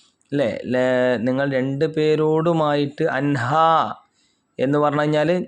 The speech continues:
ഞാൻ വിലക്കുന്നു. ലം അൻഹ, അൻഹ എന്ന് പറഞ്ഞു കഴിഞ്ഞാൽ പിന്നെ വിലക്കിയിട്ടില്ല എന്ന മാലിയുടെ അർത്ഥം കിട്ടും. അലം അൻഹ, വിലക്കിയിട്ടില്ലേ?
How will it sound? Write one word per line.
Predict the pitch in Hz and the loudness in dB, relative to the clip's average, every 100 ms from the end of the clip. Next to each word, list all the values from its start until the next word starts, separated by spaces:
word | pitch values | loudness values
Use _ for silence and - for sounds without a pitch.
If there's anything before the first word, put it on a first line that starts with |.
| _ | _
ഞാൻ | 135 131 143 151 | -4 -2 0 0
വിലക്കുന്നു. | 143 135 - _ - - 147 151 160 180 180 _ _ _ - 131 135 | 0 -2 -6 _ -12 -2 0 0 0 -2 -6 _ _ _ -8 -4 -2
ലം | 143 170 185 - - | 0 0 -2 -6 -4
അൻഹ, | 160 165 123 - - _ _ _ _ _ _ | -2 0 -2 -6 -12 _ _ _ _ _ _
അൻഹ | 135 151 143 127 143 - | -6 -4 -2 -2 -2 -2
എന്ന് | 139 139 | -2 -2
പറഞ്ഞു | 143 139 139 | -2 -2 -2
കഴിഞ്ഞാൽ | 139 139 151 226 254 _ _ _ _ - | -2 0 0 0 -4 _ _ _ _ -4
പിന്നെ | 131 120 120 | 0 0 0
വിലക്കിയിട്ടില്ല | 127 131 - 151 143 139 117 120 117 - | 0 -2 -2 -2 -2 0 2 2 0 -4
എന്ന | 110 120 120 - | -4 -2 -2 -4
മാലിയുടെ | 127 120 123 127 131 | -4 -2 0 0 -2
അർത്ഥം | 120 117 110 | -2 -4 -6
കിട്ടും. | 101 139 202 - - - | -6 -6 -8 -12 -20 -6
അലം | 147 180 226 240 | -2 2 2 2
അൻഹ, | 175 170 165 120 135 139 - - _ _ _ _ _ _ _ _ _ _ - | 0 0 0 -2 0 -2 -2 -12 _ _ _ _ _ _ _ _ _ _ -10
വിലക്കിയിട്ടില്ലേ? | 101 104 - 127 127 123 131 135 | -8 -8 -6 -6 -2 -2 0 -4